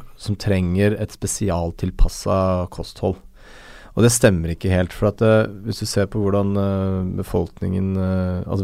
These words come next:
verdens befolkning er spredt utover jorda og spiser alle mulige forskjellige ting, så kan det fortelle oss, eh, en ting, og det er at vi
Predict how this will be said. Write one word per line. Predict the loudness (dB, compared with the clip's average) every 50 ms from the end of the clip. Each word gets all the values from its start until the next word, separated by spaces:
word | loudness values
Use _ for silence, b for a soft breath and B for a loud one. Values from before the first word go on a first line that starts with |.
| -2
verdens | -2 -2 -2 -2 -4 -6 -6 -6 -8 -6
befolkning | -6 -8 -6 -4 -6 -6 -6 -6 -6 -6 -6
er | -4 -4 -4 -4 -4
spredt | -6 -8 -6 -6 -6 -6
utover | -6 -12 -10 -6 -4 -2 0 2
jorda | 2 2 2 2 2
og | 0 0
spiser | -2 -4 -4 -4 -4 -4 -2
alle | -2 -2
mulige | -2 -4 -4 -6 -6
forskjellige | -6 -6 -4 -4 -2
ting, | -2 -2 -2 -2 -6 B B B B B B B B B
så | B -2 -2 0 2
kan | 2 2 2
det | 4 4 4 4 4 2 0 -2 -8 -14
fortelle | -14 -10 -8 -6 -4 -4 -4 -2 -2
oss, | -2 -2 -4 -6 -6 -4 -4
eh, | -4 -2 -2
en | -2 -2 -2
ting, | 0 -2 -2 0
og | 0
det | -2
er | -2 -4
at |
vi | -6 -10 -10